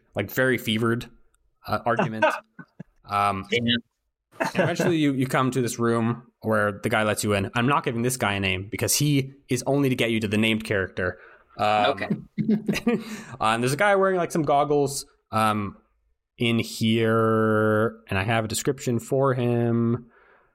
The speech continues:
Speaker 1: Um, he's wearing, like, kind of like a work outfit.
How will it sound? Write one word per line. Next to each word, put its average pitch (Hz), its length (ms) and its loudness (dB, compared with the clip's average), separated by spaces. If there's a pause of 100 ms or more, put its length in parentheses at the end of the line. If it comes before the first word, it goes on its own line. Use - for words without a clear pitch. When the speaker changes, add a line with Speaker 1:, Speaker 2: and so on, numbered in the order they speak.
(160)
Speaker 1:
Um, 101 640 0 (840)
he's 131 320 0
wearing, 190 320 2
like, 170 180 0
kind - 180 -10
of 170 80 0
like 147 100 0
a 110 60 0
work 117 320 -2
outfit. 113 440 0